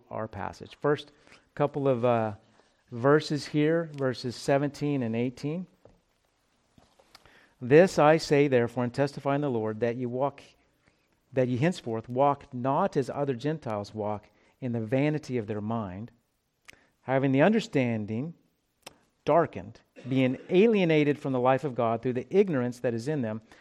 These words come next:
because of the blindness of their heart." Now, prior to these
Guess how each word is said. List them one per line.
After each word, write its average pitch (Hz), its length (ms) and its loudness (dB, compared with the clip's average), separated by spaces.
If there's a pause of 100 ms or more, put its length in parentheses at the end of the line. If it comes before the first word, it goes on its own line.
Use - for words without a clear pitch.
(160)
because 180 640 0 (160)
of 131 140 -10
the 123 80 -2
blindness 131 680 -4 (600)
of 104 120 -14
their 107 120 -6
heart." - 440 -8 (1200)
Now, 98 220 -10
prior 160 320 6
to 156 60 -2
these 135 260 -2